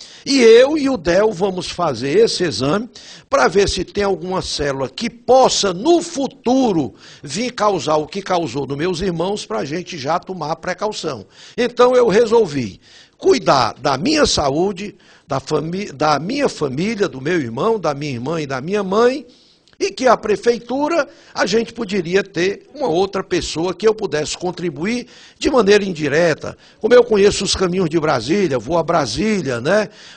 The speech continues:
ver onde é que tem recurso pra, é, orientar ao Paulo Pontes, é, é candidato também o meu filho a vereador, o Marcos,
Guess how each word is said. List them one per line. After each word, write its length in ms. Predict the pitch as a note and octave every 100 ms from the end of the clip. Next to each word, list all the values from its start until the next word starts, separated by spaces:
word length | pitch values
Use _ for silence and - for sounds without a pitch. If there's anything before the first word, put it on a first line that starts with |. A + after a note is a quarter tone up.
| _
ver 420 | A2+ C#3 G3 E3
onde 200 | D3+ D3+
é 80 | F3+
que 160 | - D3+
tem 240 | - F3
recurso 720 | C3 - - A3+ A#3 - C#3 A2 - - _
pra, 420 | - D#3+ F3 E3+ - _ _
é, 300 | - D3 D#3+ -
orientar 800 | G3 E3+ F3+ D#3 - E3 D#3+ - - _ -
ao 340 | C#3 D3+ D3
Paulo 400 | - D#3 E3 D3
Pontes, 560 | - D#3 F#3 F3 - - - -
é, 460 | - D#3+ D#3+ D3+ D3 _
é 220 | G#3+ B3
candidato 720 | A#3+ G3+ F3 E3 D#3 F3+ -
também 460 | D3+ D3 B2 F3 E3+
o 60 | D3
meu 180 | D3 B2
filho 460 | - F#3+ F#3+ C#3+
a 60 | C#3
vereador, 760 | C#3+ C#3 C3+ A#2 G2+ F#3 F3+
o 100 | C#3
Marcos, 680 | B2+ D#3 G#3+ F3+ - A#2+ -